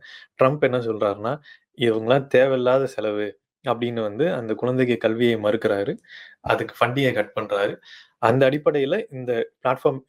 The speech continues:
ஒட்டுமொத்தமாக இழுத்து மூடிட்டு போயிடுறாங்க. இந்த,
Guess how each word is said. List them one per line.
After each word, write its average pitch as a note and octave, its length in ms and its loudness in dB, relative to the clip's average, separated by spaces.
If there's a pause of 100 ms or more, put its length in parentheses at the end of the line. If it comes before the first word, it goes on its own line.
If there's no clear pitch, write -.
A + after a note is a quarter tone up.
ஒட்டுமொத்தமாக B2+ 640 -2
இழுத்து A#2+ 280 -4
மூடிட்டு A2 320 -8
போயிடுறாங்க. G2 400 -4 (640)
இந்த, C3 540 4